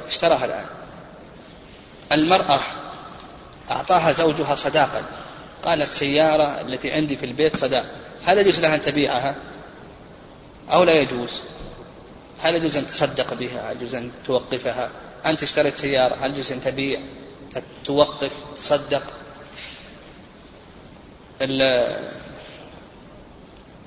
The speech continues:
وه-، وهبت له مثلًا،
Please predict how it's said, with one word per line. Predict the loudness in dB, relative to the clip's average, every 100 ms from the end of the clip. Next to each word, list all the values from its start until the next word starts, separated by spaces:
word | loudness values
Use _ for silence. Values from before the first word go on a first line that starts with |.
| -20 -20 -16 -8
وه-، | -6 -2 4 4 4 2 -2 -6 -8 -8 -8 -8 -10 -10 -14 -16 -18 -20 -20 -20 -18 -6 -2 0 0 2
وهبت | 2 4 6 6
له | 6 6 6 0 -4 -14 -14 -16 -18 -18 -10 -2
مثلًا، | 2 2 0